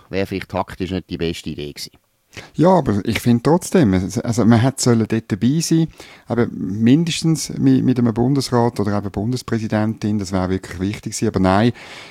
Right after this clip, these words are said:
Speaker 2: man ist lieber, mi-, wieder andere grosse Abwesende, die Deutschen sind auch nicht dort, oder? Die tun lieber Kohlekraftwerke rauffahren,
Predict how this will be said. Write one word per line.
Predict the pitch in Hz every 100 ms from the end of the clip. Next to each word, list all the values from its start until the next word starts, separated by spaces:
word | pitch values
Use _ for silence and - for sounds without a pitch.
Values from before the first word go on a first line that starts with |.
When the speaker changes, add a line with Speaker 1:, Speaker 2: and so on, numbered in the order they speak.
| -
Speaker 2:
man | 101 98 101
ist | -
lieber, | 107 135 139
mi-, | - 123 139 -
wieder | 160 135
andere | 104 120 151 147
grosse | 139 139 143 147
Abwesende, | 107 127 131 117 139 135 135
die | 104 -
Deutschen | 113 120 - 170 147
sind | - 107
auch | 82 95
nicht | 131 -
dort, | 143 151 151 107
oder? | 117
Die | 131 120
tun | 113 104
lieber | 110 123 123
Kohlekraftwerke | - 107 123 131 123 - 135 123 117
rauffahren, | 135 127 123 113 120 127